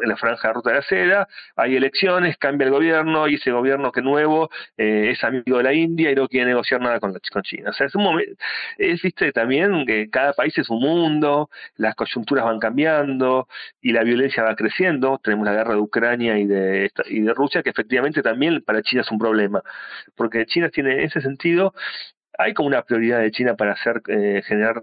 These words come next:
relaciones comerciales, ¿no? No, no es tradición de China la cuestión de la violencia como método de guerra, ¿no? Es decir, bueno, vamos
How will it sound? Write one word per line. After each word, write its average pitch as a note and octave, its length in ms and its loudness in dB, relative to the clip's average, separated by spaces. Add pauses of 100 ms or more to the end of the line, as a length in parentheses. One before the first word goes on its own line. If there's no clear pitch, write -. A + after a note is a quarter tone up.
(120)
relaciones A2 320 -2
comerciales, F#2+ 720 -2
¿no? D3+ 240 -2
No, - 280 -6
no D3+ 300 -4
es F#3+ 80 -2
tradición C3+ 440 -2
de C#3 100 2
China D#3 280 0
la C#3+ 100 2
cuestión B2+ 320 -2
de B2 80 2
la A#2 100 2
violencia B2 520 2
como A2 200 0
método A#2+ 480 2 (400)
de A2 120 0
guerra, G2+ 460 0
¿no? C#3+ 260 0
Es - 80 -8
decir, G#2+ 260 -2
bueno, G#2+ 180 0
vamos A#2+ 180 0